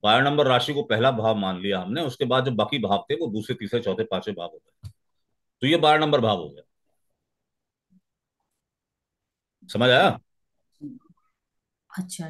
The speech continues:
Speaker 2: ठीक है सर।
Speaker 1: दसवें भाव को हमने लगन बना लिया
Speaker 2: जी।
Speaker 1: अब उस पे घुमा लिया सारा। दसवें भाव को पहला भाव मान लिया, ग्यारहवें भाव को दूसरा भाव मान लिया, बारहवें भाव को पहला भाव मान लिया,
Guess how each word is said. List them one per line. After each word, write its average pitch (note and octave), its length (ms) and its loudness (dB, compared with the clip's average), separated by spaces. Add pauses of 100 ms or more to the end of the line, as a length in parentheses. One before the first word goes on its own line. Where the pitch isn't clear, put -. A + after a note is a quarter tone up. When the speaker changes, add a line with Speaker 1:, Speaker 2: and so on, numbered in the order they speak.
(140)
Speaker 2:
ठीक C4 180 -4
है B3 60 -2
सर। G#3 220 -4 (600)
Speaker 1:
दसवें C#3+ 480 0
भाव C3+ 260 4
को E3+ 120 -2
हमने B2+ 260 -2
लगन D3+ 260 0
बना A2+ 200 -4
लिया D#2+ 200 -20 (1080)
Speaker 2:
जी। F3+ 180 -2 (640)
Speaker 1:
अब C3+ 120 4
उस C#3 220 -2
पे F#3 100 0
घुमा B2+ 260 6
लिया G#2 140 4
सारा। G2 300 0 (420)
दसवें A#2 320 -2
भाव D3 160 4
को E3 100 0
पहला C3 240 6
भाव C#3+ 220 4
मान D3 140 0
लिया, E3 300 0 (280)
ग्यारहवें B2 340 2
भाव B2+ 180 0
को C#3+ 80 -2
दूसरा A2+ 300 -6
भाव C3+ 220 0
मान C#3 200 -2
लिया, D#3+ 200 0
बारहवें B2 320 0
भाव A#2+ 180 -4
को C3 100 -10
पहला G#2+ 280 0
भाव A#2+ 180 0
मान B2+ 200 -2
लिया, D#3 120 0